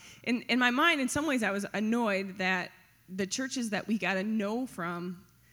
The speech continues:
said no, 'cause I'm like, "Don't you guys recognize, like, I feel like we're legit,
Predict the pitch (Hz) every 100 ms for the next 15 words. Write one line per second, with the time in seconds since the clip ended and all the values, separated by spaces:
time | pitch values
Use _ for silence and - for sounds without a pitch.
0 | - - 190 202 208 196 190 190 185 196
1 | 180 240 339 320 285 226 185 190 220 240
2 | 240 226 220 208 170 - - - - _
3 | - 240 302 294 254 220 247 311 302 226
4 | 220 240